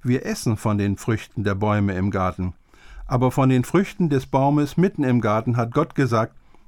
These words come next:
‚Esset nicht davon, rührt sie auch nicht an, dass ihr nicht sterbet.‘"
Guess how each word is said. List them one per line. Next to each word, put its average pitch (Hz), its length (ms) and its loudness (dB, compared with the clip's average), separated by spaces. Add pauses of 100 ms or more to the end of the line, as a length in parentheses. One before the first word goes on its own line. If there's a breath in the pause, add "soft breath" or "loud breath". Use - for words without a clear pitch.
(120 soft breath)
‚Esset 104 300 -4
nicht 165 240 -2
davon, 98 420 -2 (420 soft breath)
rührt 165 220 4
sie 180 160 0
auch 139 140 0
nicht 143 240 2
an, 160 200 0
dass 113 160 -2
ihr 107 140 -2
nicht 110 260 -4
sterbet.‘" 123 500 -4